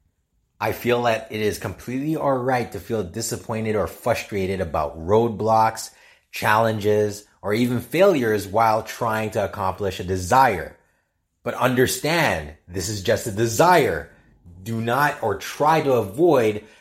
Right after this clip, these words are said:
blurring the line between that desire and a need. It's okay, as I said, to feel frustrated or disappointed, but not to the point where it prevents you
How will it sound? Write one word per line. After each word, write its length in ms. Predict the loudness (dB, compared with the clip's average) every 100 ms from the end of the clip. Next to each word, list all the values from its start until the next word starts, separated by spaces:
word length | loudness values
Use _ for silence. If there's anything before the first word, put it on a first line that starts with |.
| _ _ _ _ -16
blurring 580 | -6 2 4 6 4 2
the 100 | 2
line 480 | 2 0 0 0
between 460 | -4 -8 -6 -4 -2
that 300 | 0 0 -2
desire 720 | -4 0 4 4 2 -2 -6 -14 _
and 160 | -6 -4
a 80 |
need. 500 | -2 0 0 0 -6 -18 _ _ _ _ -20 -20 _ _ _ _ -8
It's 240 | -8 -2 4
okay, 500 | 4 2 2 4 4
as 180 | 2
I 100 | 0
said, 340 | 0 0 0 0
to 60 | -4
feel 220 | 0 -2
frustrated 760 | 0 -2 -2 -4 0 2 0 -2
or 140 | -6
disappointed, 800 | -2 -4 -4 -6 -4 -2 -4 -6 -14 -4
but 140 | 0
not 380 | 4 4 4 0
to 80 | 0
the 120 | 0
point 500 | -2 2 4 4 -2 -16 _ -6
where 200 | 4 4
it 60 | 4
prevents 480 | 2 4 2 2
you 320 | -2 -2 -2